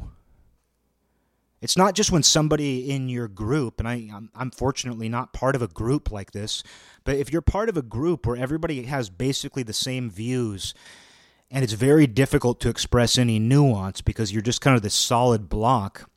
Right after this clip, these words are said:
you should be challenging the good ideas as well as the bad ideas.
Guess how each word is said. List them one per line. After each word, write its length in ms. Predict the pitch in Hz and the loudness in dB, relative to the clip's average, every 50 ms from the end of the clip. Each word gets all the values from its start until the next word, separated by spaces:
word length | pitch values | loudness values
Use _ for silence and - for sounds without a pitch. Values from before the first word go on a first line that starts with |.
| _ _ _ _ _ _ _ _ _ _ _ _ _ _ _ _ _ _ _ _ - - | _ _ _ _ _ _ _ _ _ _ _ _ _ _ _ _ _ _ _ _ -12 -2
you 120 | - 170 | 0 2
should 140 | 170 - 180 | 2 4 4
be 80 | 156 165 | 4 4
challenging 540 | - - 180 175 185 196 196 170 165 165 143 | 4 2 2 2 4 2 4 4 2 2 2
the 80 | 123 | 0
good 240 | 104 - 143 147 151 | 0 4 6 6 6
ideas 480 | 147 139 131 120 127 131 131 127 120 - | 6 4 2 2 2 4 4 4 2 2
as 220 | 117 123 117 104 | -2 -2 -2 0
well 280 | 107 110 135 151 165 151 | 0 2 4 4 4 4
as 120 | 127 104 | 4 2
the 80 | 101 95 | -2 -4
bad 240 | 82 98 95 90 | -4 -6 -6 -6
ideas. 520 | 87 82 82 82 85 76 71 - - - | -8 -10 -10 -12 -12 -10 -6 -6 -6 -6